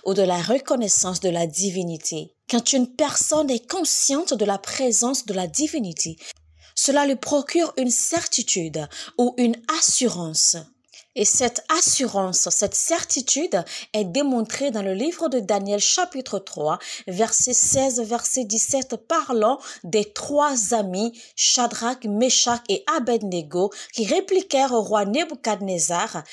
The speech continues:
Nous n'avons pas besoin de te répondre là-dessus. Voici notre Dieu que nous servons peut nous délivrer de la fournaise ardente, et il nous délivrera de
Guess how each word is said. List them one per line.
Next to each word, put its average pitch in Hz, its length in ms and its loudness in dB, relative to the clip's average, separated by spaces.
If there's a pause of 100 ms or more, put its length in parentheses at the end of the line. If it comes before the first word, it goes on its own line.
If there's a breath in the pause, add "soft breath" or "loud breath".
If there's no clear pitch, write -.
(180 loud breath)
Nous 185 100 -2
n'avons 196 320 0
pas 294 320 2
besoin 285 380 2
de 285 80 0
te 277 160 0
répondre 262 560 0
là-dessus. 226 720 2 (280 loud breath)
Voici 214 680 2
notre 269 520 0
Dieu 262 260 0
que 254 160 -2
nous 202 200 -2
servons 202 640 0 (360 loud breath)
peut 208 160 4
nous 220 280 2
délivrer 214 720 0
de 180 120 0
la 170 180 0
fournaise 254 920 0 (360)
ardente, 208 560 -2 (400 loud breath)
et - 260 0
il 240 240 4
nous 220 140 2
délivrera 196 880 2
de 170 260 0